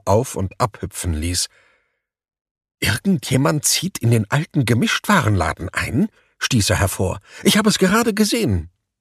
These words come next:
„Nein, Escop Amwell, sind Sie sicher, dass es nicht bloß der Makler war?“ „Nein, es zieht wirklich jemand ein. Ich habe gesehen, dass getischlert und der Laden hergerichtet wurde.“ „Nein, sowas?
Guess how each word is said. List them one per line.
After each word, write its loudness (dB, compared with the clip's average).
„Nein, -2
Escop 0
Amwell, -2
sind 0
Sie 4
sicher, 2
dass 0
es 0
nicht 0
bloß 2
der 0
Makler 0
war?“ -4
„Nein, 0
es 2
zieht 2
wirklich 0
jemand 2
ein. -2
Ich 0
habe 2
gesehen, 2
dass 2
getischlert 0
und 2
der 4
Laden 0
hergerichtet 0
wurde.“ -6
„Nein, -4
sowas? 0